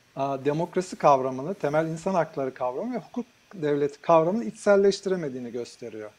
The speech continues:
E, Türkiye'de herkes, e, kendi kabilesi,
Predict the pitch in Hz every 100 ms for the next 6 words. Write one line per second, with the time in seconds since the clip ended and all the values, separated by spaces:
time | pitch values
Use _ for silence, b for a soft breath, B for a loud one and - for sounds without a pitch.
0 | b b b _ 143 135 139 139 139 196
1 | - 165 208 233 - 151 175 185 151 190
2 | - _ 175 143 135 143 147 185 208 165
3 | 135 131 127 - 180 247